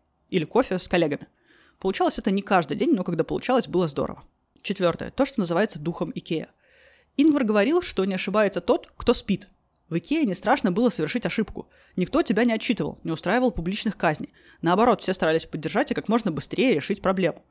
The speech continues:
При такой поддержке ты старался больше не допустить никаких ошибок.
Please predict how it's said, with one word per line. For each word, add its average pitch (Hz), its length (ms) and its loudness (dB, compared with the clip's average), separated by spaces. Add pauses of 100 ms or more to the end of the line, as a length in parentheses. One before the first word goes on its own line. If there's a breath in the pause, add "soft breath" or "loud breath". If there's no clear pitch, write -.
(140)
При 185 100 2
такой 208 260 6
поддержке 180 680 0 (100)
ты 214 140 0
старался 233 400 0
больше 240 260 -2
не 180 60 0
допустить 262 400 -2
никаких 180 320 0
ошибок. - 500 -2